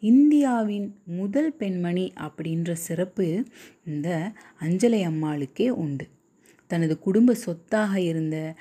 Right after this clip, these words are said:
நிலங்களையும் வீட்டையும் விற்று இந்தியாவோட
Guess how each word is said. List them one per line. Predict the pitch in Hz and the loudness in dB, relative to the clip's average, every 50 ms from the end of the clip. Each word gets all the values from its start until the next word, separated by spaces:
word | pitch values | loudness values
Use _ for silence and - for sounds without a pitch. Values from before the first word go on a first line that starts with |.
| - - - _ - 160 | -20 -20 -20 _ -10 -6
நிலங்களையும் | 160 160 165 165 165 160 175 180 180 175 170 160 160 151 147 151 151 143 143 147 | -2 -2 0 0 0 0 0 -2 0 0 0 0 0 -2 -2 -2 -4 -4 -4 -6
வீட்டையும் | 143 151 160 180 208 202 - - 190 170 156 147 143 139 | -6 -4 -4 -4 -4 -4 -2 -2 -2 0 0 -2 0 0
விற்று | 139 143 - - - - 165 160 190 214 - - - - 208 196 - _ - | -2 -2 -2 -4 -6 -4 -4 -4 -4 -6 -10 -14 -20 -18 -18 -18 -16 _ -6
இந்தியாவோட | 165 165 180 196 202 202 196 185 175 165 160 156 151 151 | -2 0 2 2 2 4 2 2 2 0 0 -2 -2 -2